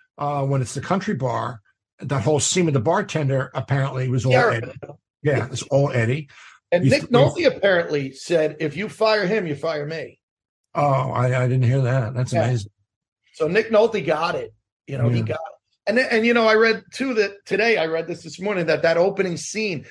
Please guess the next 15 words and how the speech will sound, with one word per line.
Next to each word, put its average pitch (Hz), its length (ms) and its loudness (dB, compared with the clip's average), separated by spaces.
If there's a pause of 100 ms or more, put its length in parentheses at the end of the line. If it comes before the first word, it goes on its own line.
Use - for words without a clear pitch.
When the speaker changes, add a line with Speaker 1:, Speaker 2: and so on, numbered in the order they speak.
(140)
Speaker 2:
that's 190 200 2
what 240 100 6
I 220 60 6
loved 208 200 4
about 185 180 4
that 180 120 2
movie, 165 220 -2
too, 220 240 0
is 139 80 -2 (400)
the 170 100 2
opening 214 240 2
scene 214 320 -4
is 147 180 -6
so 196 160 -2
serious. - 840 -6